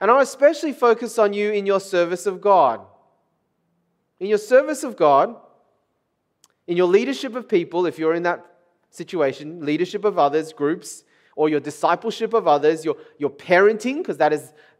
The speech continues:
the most important ministry for you parents, your marriage, 'cause that is the most important ministry for you spouses,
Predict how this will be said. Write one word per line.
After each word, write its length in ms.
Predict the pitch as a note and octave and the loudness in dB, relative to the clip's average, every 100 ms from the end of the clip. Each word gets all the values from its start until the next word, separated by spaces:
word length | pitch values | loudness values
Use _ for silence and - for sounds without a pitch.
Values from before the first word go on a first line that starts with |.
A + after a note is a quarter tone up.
| _ _ _ | _ _ _
the 80 | C3 | -6
most 240 | D3+ D#3+ D#3+ | 0 0 0
important 520 | C#3 - F#3+ G3 D#3 | -12 -2 0 2 0
ministry 440 | D#3+ F3+ F3+ F#3+ | -2 -2 -2 -8
for 120 | F#3+ | -8
you 140 | D#3+ D3 | -8 -10
parents, 400 | - C#3+ E3 F#3 | -8 -6 -6 -4
your 100 | D#3+ | -4
marriage, 600 | D3 D3+ E3 A3+ C#4+ - - _ _ _ | 0 2 6 4 2 -10 -20 _ _ _
'cause 140 | D#3 | -6
that 180 | D3 D3 | 0 0
is 80 | D#3 | 0
the 100 | D#3 | -2
most 240 | D3+ D3+ | 0 -2
important 460 | D3+ C#3+ G#3 G3 F3+ | -4 -4 2 2 2
ministry 420 | F3+ F#3 F3+ F#3+ | 0 -2 -2 -8
for 140 | F#3 D#3 | -4 -6
you 140 | D#3 | -6
spouses, 680 | - - D#3 D#3+ F3 A#3+ | -8 2 6 6 4 0